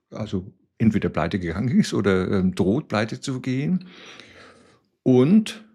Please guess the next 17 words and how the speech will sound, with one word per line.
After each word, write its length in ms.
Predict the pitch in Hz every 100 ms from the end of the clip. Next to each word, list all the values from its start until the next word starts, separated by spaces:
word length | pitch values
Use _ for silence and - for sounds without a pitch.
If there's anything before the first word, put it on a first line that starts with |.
| _
äh, 140 | 120 110
macht 240 | 104 -
ihm 100 | 117
dann, 340 | 104 98 98 98
ähm, 220 | 95 90
Vorschriften, 840 | - 92 87 - 113 - 170 185 -
wie 420 | 107 104 107 120 -
er 460 | 107 110 135 -
nach 280 | - 101 -
innen, 500 | 123 147 156 160 156
äh, 260 | - - 107
schön 300 | - 117 127
seine 240 | 110 107
Leute 560 | 101 101 107 107 107 104
zu 260 | 113 104
drangsalieren 800 | 101 - 101 98 98 101 120 113
hat, 320 | 110 113 -